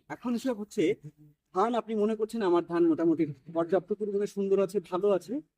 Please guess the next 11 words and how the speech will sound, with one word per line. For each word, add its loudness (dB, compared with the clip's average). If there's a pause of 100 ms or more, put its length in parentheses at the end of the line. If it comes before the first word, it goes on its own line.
(200)
পরবর্তীতে 0
এটা 4
কিন্তু 0
আপনার -4
জন্য 2
আর 2
ভালো -2
থাকবে 0
না। 0
কারণ 0
হচ্ছে, 0